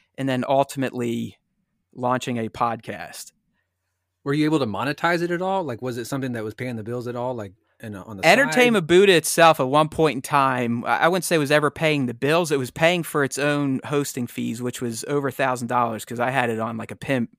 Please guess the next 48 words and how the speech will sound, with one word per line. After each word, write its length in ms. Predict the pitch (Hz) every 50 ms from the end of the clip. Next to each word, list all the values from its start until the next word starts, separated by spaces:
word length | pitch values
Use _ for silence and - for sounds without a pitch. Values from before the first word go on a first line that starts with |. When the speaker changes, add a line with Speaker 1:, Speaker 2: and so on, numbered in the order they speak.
| _ _ _
Speaker 1:
virtual 300 | 123 127 - - 123 110
private 400 | - - 139 135 131 123 120 -
server, 400 | - - 127 123 127 123 120 113
this, 180 | 117 120 -
that, 160 | - 123 123 -
and 80 | 120
the 80 | 120 117
other 160 | 117 117 110
thing. 340 | - - 123 107 107 113 - _ - - - - - - - - -
Speaker 2:
Nice. 100 | 117 117
Speaker 1:
And 80 | 147 156
then 100 | 160 160
I'd 160 | 165 160 156
probably 320 | - - 175 175 175 160
make 220 | 156 160 151 147 143
another 560 | 151 143 139 139 139 135 135 131 131 127 120 - - _
five 340 | - - 139 135 135 139 127
to 80 | 127
six 320 | - - - 135 - - -
thousand 540 | 139 127 127 123 127 127 123 123 120 120
in 180 | 110 - 120 110
ad 260 | - 127 139 147 147
revenue, 600 | 139 143 147 143 139 147 143 143 143 143 139 139
and 160 | - 131 127
then 120 | 131 127 123
probably 360 | - - 135 135 131 131 123
another 260 | 127 127 127 123 123
five 300 | - - 131 123 123 123
thousand 560 | - 135 123 120 120 120 120 123 120 113 117
in, 400 | - 120 120 117 113 113 110 107 - _ _ _ _ _ _ _ _ _ _ _ _ _ _ -
uh, 140 | 123 117 -
review 760 | 127 127 135 131 123 123 127 143 151 170 190 196 208 208 185 - - _ _ _ _ _ _ _ _
items, 440 | - 147 170 185 185 196 202 185 170
if 160 | 185 180 -
you 80 | 196 185
will, 260 | 180 185 180 185 190
like 200 | 175 139 123 123
four 200 | - - 139 139
K 220 | - - 156 135 123
T 240 | - - 135 131
Vs, 360 | 131 135 135 139 135 135 131 -
stereos, 580 | - - 135 135 135 135 131 135 131 131 123
this, 160 | 127 123 -
that, 120 | - 131 127
and 100 | - 120
the 60 | 120
other 160 | 123 131 139
thing. 320 | - - 156 156 165 165